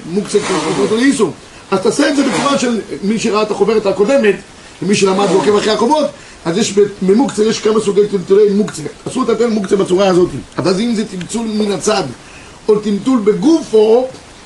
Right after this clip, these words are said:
זה דבר שהוא אפשרי. אדם, אה, מוצא כסף בשבת. אדם מוצא כסף בשבת, אז מותר לו, עם הרגל שלו, לא, זה, עם הר-, לא להרים את הכסף,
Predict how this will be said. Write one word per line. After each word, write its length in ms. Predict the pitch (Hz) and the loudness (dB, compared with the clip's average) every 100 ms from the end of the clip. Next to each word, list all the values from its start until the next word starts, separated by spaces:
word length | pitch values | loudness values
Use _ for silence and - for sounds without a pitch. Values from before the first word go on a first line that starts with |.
| - | -6
זה 100 | 196 | 0
דבר 340 | 233 233 226 233 | 2 2 2 0
שהוא 560 | - 233 226 240 254 202 - 220 | 0 2 4 4 2 -4 -6 -2
אפשרי. 400 | 208 254 269 247 - - - - | 0 0 0 0 -4 -12 -18 -6
אדם, 320 | 156 220 214 | -2 0 2
אה, 180 | 214 202 | 4 4
מוצא 220 | 196 202 226 214 | 2 2 4 4
כסף 240 | 247 240 190 | 2 0 0
בשבת. 320 | 165 147 143 - - - - - 139 | 0 -2 -4 -8 -20 -20 -20 -14 -4
אדם 100 | 202 | 0
מוצא 160 | 202 | 2
כסף 120 | 196 196 | 2 2
בשבת, 480 | 185 170 156 151 | 0 -2 -4 -6
אז 80 | 143 | -6
מותר 320 | 165 175 277 | -6 -2 0
לו, 320 | 240 214 269 - - - | 0 0 0 -6 -12 -6
עם 140 | 220 233 | -2 0
הרגל 280 | 285 269 | 0 0
שלו, 280 | 175 165 123 | -2 -4 -4
לא, 540 | 147 254 285 240 202 165 | -4 0 2 0 -2 -6
זה, 80 | 147 | -8
עם 100 | 175 | -8
הר-, 200 | 214 226 | -10 -6
לא 120 | 208 | -6
להרים 240 | 277 277 220 | -4 -6 -6
את 60 | |
הכסף, 300 | 180 147 139 | -6 -8 -10